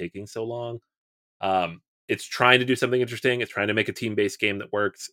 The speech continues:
It doesn't really work. It requires very specific output from players without knowing what the game is asking from them. And that never works unless you're really lucky, or if you've played it a hundred times, which I will never do. So, Visitor in Blackwood Grove,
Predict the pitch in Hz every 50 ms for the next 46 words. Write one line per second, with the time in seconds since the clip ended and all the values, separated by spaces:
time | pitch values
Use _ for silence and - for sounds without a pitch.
0 | _ - 95 - 101 101 101 110 - 104 98 95 92 95 95 95 90 - _ -
1 | 110 104 98 90 - - 104 101 98 95 85 87 82 - 92 98 104 101 95 -
2 | - - 95 - - - 113 - 107 - _ - - 92 104 - _ _ - 110
3 | 110 - - 101 95 87 - - 98 98 104 110 117 127 127 - - _ _ _
4 | _ _ - 95 92 104 110 104 - 95 95 98 104 104 101 95 90 95 92 -
5 | - 87 87 90 90 90 87 80 85 78 82 82 - - - 104 98 - - 120
6 | 120 123 127 131 131 131 - _ _ _ _ _ _ _ _ - 87 95 98 101
7 | 95 95 90 85 82 78 76 73 76 - _ - - - - - - _ _ _
8 | _ - 98 90 87 - - 87 76 82 82 80 82 82 85 82 82 - - 87
9 | - - - 123 131 131 - 147 - - 175 131 98 92 87 92 87 82 76 -
10 | - 80 78 76 _ _ - - - 90 85 85 87 85 87 85 87 82 76 76
11 | - _ _ _ _ _ - - - 82 - _ _ _ _ _ _ _ _ _
12 | - 147 143 156 151 151 143 135 143 139 131 - 147 131 117 - 135 131 127 127
13 | 123 117 -